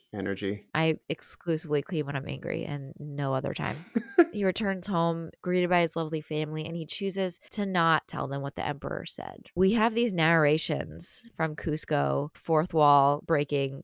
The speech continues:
Speaker 2: narrations that interrupt the story. And it's kind of confusing because he's still a dick in those narrations where he pops in and is like, "By the way, this story is about me, not about him." Like,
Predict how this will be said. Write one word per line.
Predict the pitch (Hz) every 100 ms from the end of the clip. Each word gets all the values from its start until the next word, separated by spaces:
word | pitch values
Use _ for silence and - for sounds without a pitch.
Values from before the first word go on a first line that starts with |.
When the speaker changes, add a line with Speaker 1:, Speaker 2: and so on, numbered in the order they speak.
| -
Speaker 2:
narrations | 160 147 151 147 - 139 139 -
that | 165 -
interrupt | 190 196 233 185 -
the | 165
story. | - - 165 160 139 139 151 - -
And | 196 190 180 -
it's | 214 -
kind | - 214
of | 349
confusing | 370 320 196 185 226 294
because | 254 - 202
he's | 220 208
still | - 220 269
a | 220 -
dick | - 156 247 - -
in | 240
those | 262 269 269
narrations | 254 262 254 - 254 233
where | 196
he | 185
pops | - 165 -
in | 165
and |
is | 156
like, | 156 139
"By | 180
the | 180
way, | 156
this | 165
story | - 185
is | 170
about | 175 -
me, | 139 165 143 - 98
not | 151 147
about | 127 -
him." | 180 135 113
Like, | 147 143